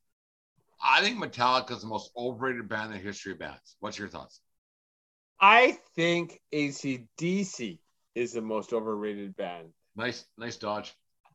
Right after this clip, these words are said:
Speaker 2: I hate A C D C. I,
Speaker 1: I
Speaker 2: like,
Speaker 1: love
Speaker 2: I get
Speaker 1: A C D C.
Speaker 2: it. I get it. See, and I fucking dig Metallica.
Speaker 1: Really?
Speaker 2: And,
Speaker 1: So we're
Speaker 2: and
Speaker 1: agree
Speaker 2: I
Speaker 1: disagree.
Speaker 2: never,
Speaker 1: I, I
Speaker 2: I
Speaker 1: think A C D C is fantastic.
Speaker 2: I think
Speaker 1: Because A-,
Speaker 2: A C D C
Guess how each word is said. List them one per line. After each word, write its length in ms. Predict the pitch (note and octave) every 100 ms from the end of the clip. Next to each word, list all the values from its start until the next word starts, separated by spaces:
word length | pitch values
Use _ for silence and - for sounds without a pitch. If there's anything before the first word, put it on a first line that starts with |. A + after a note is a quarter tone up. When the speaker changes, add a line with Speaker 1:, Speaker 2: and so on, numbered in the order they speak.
| _ _ _ _
Speaker 2:
I 340 | D#3 F3+ G3 G3
hate 680 | D#3+ - D3+ D#3+ D#3+ D#3 -
A 180 | C#3+ B2+
C 240 | - B2
D 180 | A#2+ A#2
C. 220 | - F#2
I, 120 | A#2+
Speaker 1:
I 220 | C#3 B2 D3+
Speaker 2:
like, 200 | A#2+ A2+
Speaker 1:
love 240 | A2+ A2
Speaker 2:
I 20 |
get 120 | D#3 D#3+
Speaker 1:
A 40 |
C 80 | -
D 60 |
C. 40 | E2+
Speaker 2:
it. 60 | D3+
I 100 | D3+
get 260 | C#3+ D3+
it. 180 | E3+ E3+ _ _ _ _
See, 480 | - F3 E3 F#3 - _ _
and 200 | D3+ D#3
I 400 | C#3+ D3+ E3+ D#3+ -
fucking 500 | C#3 C#3 C3 A#2+ G2
dig 280 | A#2 A#2+ F#2+
Metallica. 680 | G2+ F#2+ F#2+ E2+ D#2+ - B1 _ _ _ _ _ _ _ _ -
Speaker 1:
Really? 200 | C#3+ D#3
Speaker 2:
And, 320 | D#3 D3+ C3+ _ -
Speaker 1:
So 160 | E3
we're 140 | F3+ A3
Speaker 2:
and 120 | A3+
Speaker 1:
agree 100 | G3
Speaker 2:
I 80 | F3+
Speaker 1:
disagree. 200 | F#3+ G#3 A#2
Speaker 2:
never, 40 |
Speaker 1:
I, 100 | A#2+
I 140 | F3+ F3+
Speaker 2:
I 20 |
Speaker 1:
think 140 | F3+ F3
A 80 | D#3+
C 140 | C#3+
D 100 | D3
C 120 | C3
is 60 | A2+
fantastic. 560 | A2 G2 G2+ G#2 - _ _ _ _ _ - - -
Speaker 2:
I 180 | A3+ C4+
think 200 | D4 C4
Speaker 1:
Because 120 | A#3
A-, 40 |
Speaker 2:
A 40 | G#3+
C 220 | A3 F#3
D 140 | G3
C 180 | F#3+